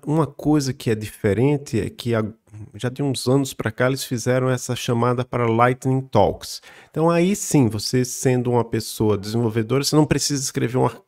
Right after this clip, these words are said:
um artigo, um ar-, artigo acadêmico. Você pode escrever um resuminho de alguma coisa interessante que você queira apresentar. Se eles acharem que vale a pena, eles abrem um espaço pra você fazer uma Lightning, Lightning Talk,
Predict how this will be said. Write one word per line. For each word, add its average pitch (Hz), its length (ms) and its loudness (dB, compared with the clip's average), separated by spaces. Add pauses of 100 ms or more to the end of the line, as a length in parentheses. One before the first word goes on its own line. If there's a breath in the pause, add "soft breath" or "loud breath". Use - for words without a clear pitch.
(100)
um 123 80 0
artigo, 120 500 -4
um 117 100 2
ar-, 110 160 0 (380)
artigo 156 540 0
acadêmico. 104 580 2
Você - 160 -6
pode - 460 -6 (420 soft breath)
escrever 120 320 -2
um 123 60 4
resuminho 165 580 4
de 135 80 0
alguma 123 380 2
coisa 123 280 0
interessante 117 760 0
que - 120 -14
você 113 240 -4
queira 117 200 -2
apresentar. 180 600 0 (340)
Se - 140 -8
eles 147 220 0
acharem 131 420 2
que 123 80 -6
vale 135 200 2
a 131 40 -2
pena, 135 460 -2
eles 123 260 -2
abrem 120 260 2
um 117 40 0
espaço 107 520 0
pra 113 160 -4
você 107 260 -8
fazer 101 280 -4
uma 101 120 0
Lightning, 101 640 -2
Lightning 120 500 -4
Talk, - 420 0